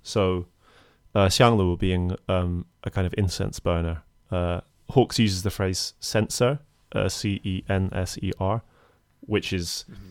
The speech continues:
Speaker 1: if you've ever been inside a Catholic church, they often have these, um, they're kind of globe or oval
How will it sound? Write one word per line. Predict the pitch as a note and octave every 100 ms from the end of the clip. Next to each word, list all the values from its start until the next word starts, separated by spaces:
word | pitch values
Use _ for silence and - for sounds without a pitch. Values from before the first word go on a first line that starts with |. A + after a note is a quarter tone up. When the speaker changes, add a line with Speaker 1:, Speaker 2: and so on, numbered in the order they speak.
| -
Speaker 1:
if | A2+
you've | G#2+
ever | G#2 G2+
been | G2 F#2+
inside | F#2 G2+ F2+
a |
Catholic | - G2 - G#2+
church, | - F#2+ E2+ - - - - -
they | A2 G2+
often | F#2 G2
have | F2+ G2 F#2
these, | F2+ E2+ - - _ _ _ _ -
um, | F#2 E2 D#2+ D#2+ - -
they're | B2+ A#2
kind | B2+ G#2+
of | F#2+ - - _ _ -
globe | A2 A2 G#2+ G#2 F#2+
or | - F2+ -
oval | A2 G2+ F2+ F2 F2